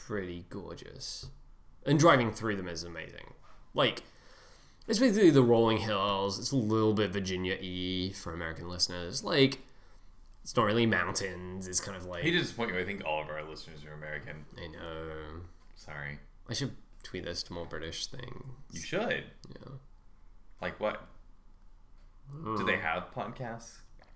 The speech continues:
Speaker 1: I don't know. Maybe.
Speaker 2: Hmm.
Speaker 1: Um, no, but the Cotswolds is, it's a gorgeous area, very cottagey, and, uh,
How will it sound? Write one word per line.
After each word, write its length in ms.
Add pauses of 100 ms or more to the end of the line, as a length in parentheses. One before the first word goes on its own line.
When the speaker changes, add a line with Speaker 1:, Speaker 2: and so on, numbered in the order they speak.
(400)
Speaker 1:
I 60
don't 80 (240)
know. 80 (260)
Maybe. 300 (360)
Speaker 2:
Hmm. 540
Speaker 1:
Um, 440 (280)
no, 180
but 180
the 60
Cotswolds 800
is, 720
it's 160
a 40
gorgeous 360
area, 600 (340)
very 320
cottagey, 880 (560)
and, 480
uh, 320